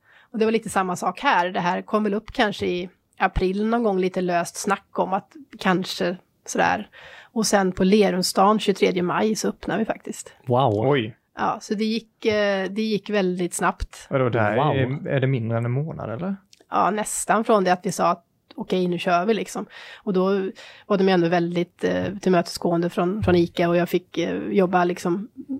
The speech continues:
Speaker 1: göra klart de eventen som var planerade och sådär. Och så jag jobbade väl halvtid liksom där sista tiden och genomförde det som var planerat och parallellt då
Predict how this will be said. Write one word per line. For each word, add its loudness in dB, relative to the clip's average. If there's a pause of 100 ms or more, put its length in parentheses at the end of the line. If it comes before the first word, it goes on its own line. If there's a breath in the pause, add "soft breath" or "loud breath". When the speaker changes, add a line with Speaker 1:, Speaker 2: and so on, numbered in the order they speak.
(280)
Speaker 1:
göra 2
klart -2
de 0
eventen 0
som -10
var -6
planerade -2
och 0
sådär. 2
Och -6
så -8
jag -2
jobbade -2
väl -4
halvtid -2
liksom -6
där -4
sista -4
tiden 0
och 0
genomförde 0
det -6
som -14
var -8
planerat 0
och -8
parallellt -2
då -8